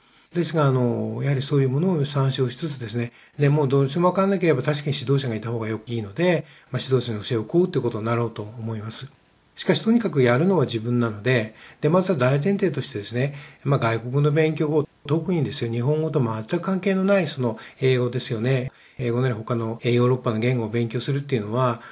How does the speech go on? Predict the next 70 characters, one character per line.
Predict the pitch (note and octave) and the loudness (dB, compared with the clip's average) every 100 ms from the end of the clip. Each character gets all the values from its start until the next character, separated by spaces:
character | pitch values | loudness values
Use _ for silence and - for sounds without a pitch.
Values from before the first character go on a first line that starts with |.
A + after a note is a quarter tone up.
| - - | -10 -2
え | C3+ | 0
ー、 | |
ま | D#3+ E3+ | 4 2
あ、 | G2+ | 2
も | G#2 A#2+ | 0 0
の | B2 | 0
す | F#3+ | -2
ご | |
く | G#3+ | -2
大 | E3 | 0
変 | E3 F3 | 0 0
な、 | F#3 C#3+ | -2 -4
そ | - A3 | -2 2
も | C4+ | 2
そ | C4+ | 2
も | G3+ A#2 | 2 2
時 | A2 | 0
間 | B2 C3 | -2 -2
の | |
か | C3+ C3+ | -2 -2
か | C#3+ | 0
る | D3 | 0
こ | D3 | -2
と | A2+ | -4
な | A2 | -6
の | G2+ | -6
で、 | A2 A#2+ A#2+ - - | -4 -4 -6 -16 -8
安 | - C#3+ G#3 | 2 4 6
易 | F3 | 4
に | A#2 | 4
ど | C3+ | 2
う | C#3+ | 2
こ | A#2+ G#2+ | 0 -2
う | |
っ | |
て | - - | -4 -6
い | G#2 | -4
う | |
こ | A2+ | -4
と | C3+ | -2
は | G2 | -4
で | |
す | F#2 | -4
ね、 | A#2 A2+ A2+ B2+ A2 | -6 -6 -10 -10 -6
あ | F2+ A#2 | -4 -2
り | B2+ | 2
え | F#3 | 4
な | A#3 | 4
い | C#3 G2+ | 2 -2
わ | A2+ | -2
け | C#3 | -2
で | G#2+ | -4
す | G2 | -6
よ | |
ね。 | G#2+ B2+ _ _ _ _ | -10 -10 _ _ _ _
あ | B2+ | -2
る | D3 | 2
い | |
は | E3 | 2
そ | - A#2 | 2 -4
の | |
手 | A2 B2+ | -2 0
間 | E3 | 2
を | F#3 | 0
か | C3 | -2
け | E3 | -2
な | D#3 | 0
け | B2 | 0
れ | |
ば | A2 D3+ D3+ | 2 2 2